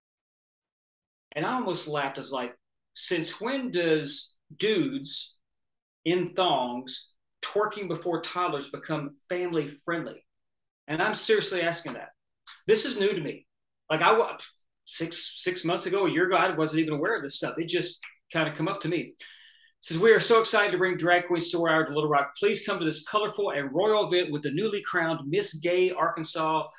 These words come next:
America, Savvy Savant, and his royal court." There you go. So that's happening. And, uh, of course, here he is, and I'm just trying to make the world a, a little brighter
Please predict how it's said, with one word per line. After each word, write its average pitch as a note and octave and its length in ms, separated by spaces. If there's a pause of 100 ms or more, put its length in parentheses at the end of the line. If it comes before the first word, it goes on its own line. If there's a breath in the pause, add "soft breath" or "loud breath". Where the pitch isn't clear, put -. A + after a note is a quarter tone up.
(160 loud breath)
America, D#3 640 (160 loud breath)
Savvy D#3+ 380
Savant, C#3 580 (240)
and D3+ 180
his F3+ 600 (300)
royal C#3+ 400
court." A#2 420 (180)
There D3 120
you C3+ 100
go. B2+ 140 (1040 loud breath)
So F#3 120
that's G#3 200
happening. E3+ 480 (840)
And, C#3+ 300
uh, C3+ 400 (440)
of C3+ 80
course, - 560
here E3 200
he E3 180
is, D#3+ 280
and - 180 (1500)
I'm C#3 140
just - 140
trying D3+ 200
to D3+ 60
make D3+ 180
the C#3 100
world C#3+ 240
a, C3+ 40
a C3+ 220
little E3 200
brighter C#3+ 460